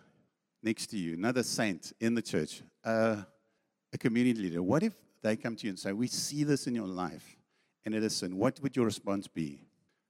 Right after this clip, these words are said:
Think about that as we, as we go through this. What would your response be? Because very often we predetermine what our response is going to be before it happens. That's what, that's what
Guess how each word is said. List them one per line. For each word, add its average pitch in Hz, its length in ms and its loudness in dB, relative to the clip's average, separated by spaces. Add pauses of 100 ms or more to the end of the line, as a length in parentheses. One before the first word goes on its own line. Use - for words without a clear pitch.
(120)
Think 143 140 2
about 117 320 2
that 82 200 -2
as 104 220 0
we, 110 320 4
as 104 140 0
we 101 80 0
go 98 260 4
through 90 220 -4
this. - 420 -6 (100)
What 123 240 0
would 190 200 -6
your 139 80 -4
response 117 420 -6
be? 82 280 -4 (480)
Because 160 300 4 (160)
very 190 300 6
often 110 480 0 (580)
we 127 220 4
predetermine 117 1000 2
what 104 120 4
our 101 80 4
response 101 400 0
is 101 100 -6
going 101 420 2
to - 100 -4
be 82 280 -6 (220)
before 113 460 4
it - 80 -2
happens. 87 600 -8 (600)
That's 135 180 2
what, 170 260 2 (760)
that's 127 120 -2
what 165 140 2